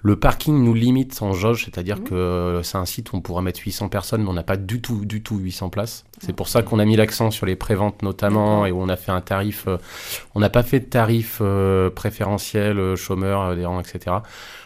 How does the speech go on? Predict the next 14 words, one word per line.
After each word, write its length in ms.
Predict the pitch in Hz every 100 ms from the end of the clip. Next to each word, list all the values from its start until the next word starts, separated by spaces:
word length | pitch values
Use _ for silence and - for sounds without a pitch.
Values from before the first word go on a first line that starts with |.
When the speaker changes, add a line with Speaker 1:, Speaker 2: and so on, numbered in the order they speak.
| -
Speaker 1:
Euh, 220 | 90 90 90
on 180 | 95
a 60 | 104
mis 100 | 110
un 80 | 110
tarif 380 | 110 104 110 -
pas 160 | -
très 160 | 113 120
cher, 420 | 110 - 110 107 -
euh, 220 | 92 90 87
en 140 | 104
prévente 600 | 98 - 98 117 117 - - - -
pour 200 | 110
f-, 100 | 98